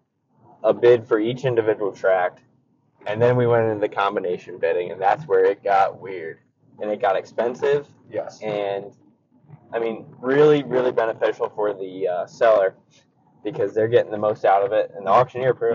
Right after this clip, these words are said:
Speaker 1: probably really likes it too for that, uh, commission percentage, but
Speaker 2: I don't think a lot of the bidders <clears throat> appreciate that, 'cause you think you have something secured and
Speaker 1: Yep.
Speaker 2: down, and then next thing you know, somebody co-, combines it with another tract, bids it up a little bit higher, and then you're down
Speaker 1: You're
Speaker 2: and out.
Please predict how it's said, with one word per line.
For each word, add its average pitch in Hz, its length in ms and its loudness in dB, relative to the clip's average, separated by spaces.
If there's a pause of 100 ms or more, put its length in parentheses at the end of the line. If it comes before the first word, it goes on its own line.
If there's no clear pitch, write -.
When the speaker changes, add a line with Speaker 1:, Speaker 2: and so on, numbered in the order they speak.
(120)
Speaker 1:
probably 117 280 0
really 113 200 -2
likes 110 280 -4
it - 120 -20
too 123 200 -6
for 101 140 -8
that, 98 220 0 (880)
uh, 87 300 -2 (680)
commission 139 400 -2
percentage, 110 640 -8
but 107 260 0 (160)
Speaker 2:
I 151 120 -8
don't 170 100 -10
think 165 140 -10
a 139 40 -4
lot 131 220 0
of 120 120 0
the - 120 -4
bidders 127 360 0
<clears throat> - 20 -4
appreciate 104 640 -8
that, 101 260 -6
'cause 117 140 -10
you 117 100 -4
think 147 260 -4
you 127 100 -4
have 139 240 0
something 135 300 -6
secured 127 400 -10
and 101 80 0
Speaker 1:
Yep. 104 80 4
Speaker 2:
down, 135 400 2
and 123 140 -8
then 123 200 -4
next 135 240 -6
thing 135 80 -16
you 123 80 -12
know, 127 380 0 (360)
somebody 123 520 -6 (340)
co-, 131 400 -2
combines 131 480 0
it 98 80 -6
with 110 140 -10
another 123 260 0
tract, 131 500 -2
bids 135 240 -2
it 127 80 -4
up 135 160 -2
a 123 40 -10
little 135 200 -4
bit 131 160 0
higher, 131 380 0
and 117 100 -8
then 117 160 -8
you're 127 140 -10
down 123 220 -4
Speaker 1:
You're 120 100 2
Speaker 2:
and 113 80 6
out. 110 100 4